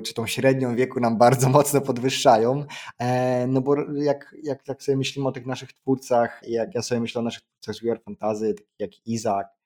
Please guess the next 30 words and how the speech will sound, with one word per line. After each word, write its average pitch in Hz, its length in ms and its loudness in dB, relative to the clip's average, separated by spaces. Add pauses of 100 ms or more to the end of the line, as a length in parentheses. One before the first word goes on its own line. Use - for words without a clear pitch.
(140)
takich - 280 -12
jak, 107 220 -8
nie 101 100 -16
wiem, 92 260 -8
Rojo, 104 600 -2 (340)
e, 101 240 -6
i, 113 260 -4
i 113 60 -6
wielu, 117 240 -2
wielu 120 180 -2
innych 120 240 -6
twórców, 131 480 -6
to 131 220 -8
w 123 100 -20
dużej 147 280 -6
mierze 147 280 -10
to 151 120 -18
są 151 300 -12
osoby, 151 320 -6
które 135 520 -2 (240)
są 123 280 -6
rodzicami 113 880 0 (300)
albo, 101 560 -4 (200)
że 104 160 -16
tak - 100 -20
powiem, 107 180 -4
pozakładają 110 500 -4
już - 280 -8
swoje 110 260 -2
rodziny, 107 640 -2